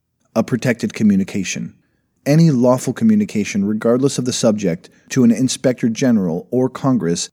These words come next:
is considered protected. Additionally, this type of communication is protected when a member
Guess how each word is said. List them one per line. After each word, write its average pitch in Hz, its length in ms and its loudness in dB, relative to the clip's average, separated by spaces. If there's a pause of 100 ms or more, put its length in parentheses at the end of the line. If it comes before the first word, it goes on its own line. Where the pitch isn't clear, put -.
(260)
is 123 120 -2
considered 104 580 -2
protected. - 600 -8 (640)
Additionally, 101 720 0 (160)
this 147 240 2
type 160 240 0
of - 140 -2
communication 113 720 0
is 107 100 -2
protected 127 520 -4
when 120 180 2
a 113 40 6
member 120 580 2